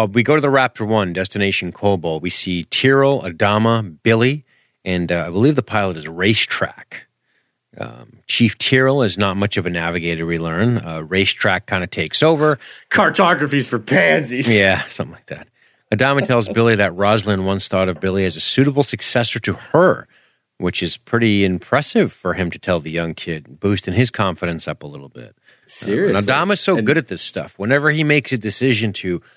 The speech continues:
Speaker 1: pump somebody's tires, uh, it works swimmingly. He is, uh, a born leader. That's why.
Speaker 2: Definitely. There you go.
Speaker 1: Reminded,
Speaker 2: And I, I
Speaker 1: reminded her of Adar. Knocks him down a peg, right?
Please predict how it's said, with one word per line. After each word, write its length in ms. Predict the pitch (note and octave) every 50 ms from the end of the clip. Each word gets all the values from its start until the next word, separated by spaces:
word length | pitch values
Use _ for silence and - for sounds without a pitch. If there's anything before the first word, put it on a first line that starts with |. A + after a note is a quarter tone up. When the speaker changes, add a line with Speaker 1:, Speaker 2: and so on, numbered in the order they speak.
| _ _ _
Speaker 1:
pump 260 | - - C#3 C#3 C3 -
somebody's 400 | - A#2 A2 G#2+ G2+ E2+ - -
tires, 680 | - - A2+ A#2+ A#2 G#2 F#2 F2 F2 D#2+ - - - E2+
uh, 200 | E2+ F2 E2+ E2
it 120 | G2 F#2+
works 340 | F#2 A2 C3 B2 G#2+ - - - - - -
swimmingly. 640 | - - - C3+ C3 B2 G#2+ F2+ D#2+ D2 A#1+ A1+ - _ _ _ - _ _ _ _ _ _ _ _
He 260 | _ - G#2+ G2 F#2
is, 220 | F#2 F2 - -
uh, 380 | G2+ G2 G2 G2 G2 G2 G2 E2
a 40 | G2+
born 320 | F#2 F2 G#2+ C#3 D#3 D#3
leader. 280 | E3+ G#3+ B3 A3 B2 - _ _ _ _
That's 200 | - F2 - -
why. 260 | E3+ D3 C3 F#2+ F2+ _ _ _ _ _ _ _ _ _ _ _ _ _ _ _ _ _ _ _ _ _ _ _ -
Speaker 2:
Definitely. 480 | - - - - - - - - - - - - -
There 80 | F#2+ G2+
you 60 | G#2 A2
go. 80 | B2
Speaker 1:
Reminded, 240 | C#3 D3 D3+ D3 -
Speaker 2:
And 180 | C3 C3+ - -
I, 100 | B2+ C#3
I 0 |
Speaker 1:
reminded 460 | C3 A#2 A2+ A2+ A#2 C#3 E3 E3+ D#3 D3+
her 100 | F3 F3
of 120 | E3 B2+
Adar. 520 | D3 D#3 F3+ F3 D3 A2 F2+ D#2 - - -
Knocks 280 | - F#2+ F#2 F2+ - -
him 60 | F2+
down 220 | E2 E2+ E2 D#2+
a 40 | D#2+
peg, 240 | - - D#2+ D#2+ E2
right? 260 | F#2 G2 A2+ A2+ -